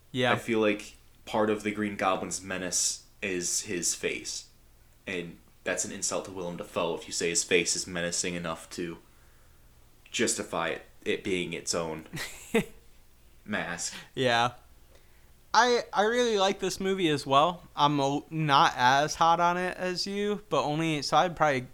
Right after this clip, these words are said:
Speaker 1: give it around, like, a ninety, you know, like, an A or something. Uh, just because I didn't really like the first third that much. I didn't, like, hate it or anything, but I got the vibes in this movie that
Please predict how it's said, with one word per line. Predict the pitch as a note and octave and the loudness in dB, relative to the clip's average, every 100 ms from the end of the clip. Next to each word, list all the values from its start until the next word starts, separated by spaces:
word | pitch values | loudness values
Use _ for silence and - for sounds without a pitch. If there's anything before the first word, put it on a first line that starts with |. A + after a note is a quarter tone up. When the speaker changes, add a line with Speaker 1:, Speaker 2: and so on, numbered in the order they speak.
| - | -4
Speaker 1:
give | B2 | -2
it | B2+ B2 - - | 0 -2 -2 -8
around, | B2 A#2 A2+ A#2+ | -4 -2 -2 -2
like, | A#2+ | -6
a | B2 | -6
ninety, | A#2 A#2 B2+ C3 D3 | -4 -4 -2 -4 -6
you | D3+ | -6
know, | A#2+ | -2
like, | A#2+ A#2+ | -2 -2
an | A#2 A2 | -4 -4
A | A#2 B2+ | 0 0
or | C3 | 0
something. | D3 C3+ D3+ D3+ - - - - - - - - - | -4 -4 -4 -6 -10 -20 -20 -20 -20 -20 -20 -10 2
Uh, | C#3+ C#3+ | 6 6
just | C#3+ G3+ G3 | 4 0 0
because | G#3+ - G#3 F#3+ F3 - - | -2 2 4 4 0 -6 2
I | E3+ | 4
didn't | B3+ B3+ | 4 2
really | G#3+ A3 | 2 4
like | E3 E3 | 4 4
the | - | 2
first | C#3 D3 C3+ - - | -2 0 0 -2 -4
third | B2+ B2+ B2 B2 - - - - - - - - - - - | 0 2 2 -2 -10 -14 -18 -20 -20 -20 -20 -20 -20 -20 -8
that | C#3 A#2+ | 0 0
much. | A#2+ A#2 - - - - - - - - - - | 0 -4 -4 -8 -10 -14 -20 -20 -20 -20 -20 -2
I | C#3+ | 0
didn't, | G#3+ | 2
like, | F3+ C3 B2 | 2 0 2
hate | D#3+ | 2
it | D#3+ A#2+ | 2 2
or | A#2 | 2
anything, | A#2 A#2 A#2+ A#2+ B2 - - - - | 0 -2 -2 -2 -4 -10 -20 -20 -12
but | - D3 D3 | 8 8 10
I | F#3+ | 8
got | G3+ A3+ E3 | 10 8 8
the | C#3+ | 6
vibes | C#3 D3 C#3+ C3+ | 8 8 6 2
in | C3+ | 0
this | C3+ B2+ | 0 0
movie | C3+ B2+ C3 B2+ | 0 2 4 4
that | B2 A#2+ A#2 - | 6 6 6 2